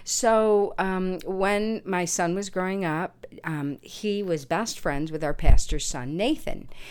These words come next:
And in the Nelson family, they had the blessing of a child with Down syndrome, and his name was Andy.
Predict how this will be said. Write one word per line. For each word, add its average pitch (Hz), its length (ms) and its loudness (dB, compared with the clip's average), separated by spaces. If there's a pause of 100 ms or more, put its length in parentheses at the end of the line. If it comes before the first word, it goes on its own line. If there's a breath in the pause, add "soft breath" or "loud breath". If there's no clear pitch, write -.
(380 loud breath)
And 170 460 2 (100)
in 214 260 2
the 240 80 0
Nelson 208 480 0
family, 139 720 2
they 147 360 -4
had 131 720 -6 (140)
the 151 140 -10
blessing 139 600 -4 (320 loud breath)
of 156 120 -4
a 147 80 -2
child 131 320 -4
with 139 140 -8
Down 135 260 -6
syndrome, 135 480 -4
and 127 100 -8
his 135 140 -8
name 127 240 -6
was 131 180 -8
Andy. 131 480 -6